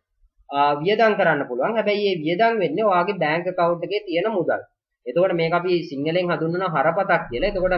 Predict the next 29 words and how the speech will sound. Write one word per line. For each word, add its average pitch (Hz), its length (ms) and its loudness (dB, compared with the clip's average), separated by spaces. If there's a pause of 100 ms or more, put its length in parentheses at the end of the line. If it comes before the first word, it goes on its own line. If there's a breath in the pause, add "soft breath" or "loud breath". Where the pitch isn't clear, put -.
මේක 143 260 -4
ඇත්තටම 190 400 -2
ඔයාගේ 180 320 0
බැංක් 147 220 -4
ඇකවුන්ට් 170 340 0
එකේ 180 180 -6
සල්ලි 151 220 -2
ඉවරයි 165 320 2
නම් 151 160 -4 (460)
ඔයාලට 160 240 2
ඩෙබිට් 156 280 -2
කාඩ් 160 220 4
එක 190 120 -2
පාවිච්චි 160 380 0
කරන්න 160 280 0
බැහැ. 160 200 0 (440)
හැබැයි 196 340 4 (240)
ක්‍රෙඩිට් 208 340 -2
කාඩ් 202 280 4
එක 208 100 -2
එහෙම 190 240 0
නෙමෙයි. 131 340 -2 (420)
ක්‍රෙඩිට් 160 320 -2
කාඩ් 208 300 4
එකේ 196 180 -2
තියෙන 202 180 0
ප්‍රධානතම 165 540 2
වාසිය 170 460 2
තමයි 120 380 -4